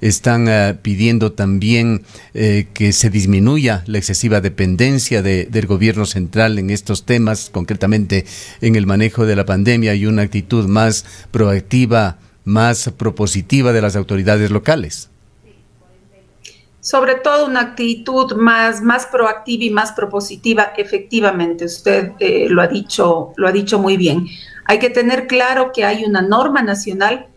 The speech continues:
Speaker 2: que tenemos un ente rector nacional que es el Ministerio de Salud. El Ministerio de Salud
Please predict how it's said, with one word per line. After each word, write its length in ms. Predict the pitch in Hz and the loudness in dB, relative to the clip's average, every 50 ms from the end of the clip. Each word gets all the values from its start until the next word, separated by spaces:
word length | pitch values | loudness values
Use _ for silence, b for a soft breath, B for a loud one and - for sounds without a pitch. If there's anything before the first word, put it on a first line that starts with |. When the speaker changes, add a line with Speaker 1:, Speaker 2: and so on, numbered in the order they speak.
| _ _ _ | _ _ _
Speaker 2:
que 140 | - 202 196 | -4 -2 0
tenemos 600 | 202 202 202 208 214 226 233 240 233 233 - - - | 2 2 2 2 2 2 2 2 2 -2 -4 -4 0
un 180 | 214 202 202 202 | 0 2 2 2
ente 260 | 220 240 254 254 262 254 | 2 0 0 0 0 0
rector 460 | 254 - 202 - - 226 220 226 226 | 0 -2 -6 -4 -2 -2 -2 0 2
nacional 580 | 220 202 202 - 220 196 202 202 214 226 220 | 0 0 0 -2 -4 -2 0 0 0 0 -2
que 240 | 220 - 190 185 202 | -2 -2 0 2 2
es 140 | 226 226 233 | 2 2 0
el 100 | 214 185 | -2 -2
Ministerio 540 | 180 185 185 185 175 180 - 196 190 196 190 | -2 -2 -2 -2 -2 0 0 2 2 4 2
de 80 | 185 | 2
Salud. 420 | 185 - 180 175 180 214 247 254 254 B B B B B B B B _ | 0 -2 -4 -2 0 2 0 0 -2 B B B B B B B B _
El 420 | - 180 185 185 180 180 180 180 180 | 0 2 2 4 2 2 2 2 2
Ministerio 440 | 196 196 196 185 185 - 208 208 214 | 2 2 0 0 2 2 2 4 2
de 60 | 202 | 2
Salud 240 | 208 208 202 214 226 | 0 0 -2 -2 -4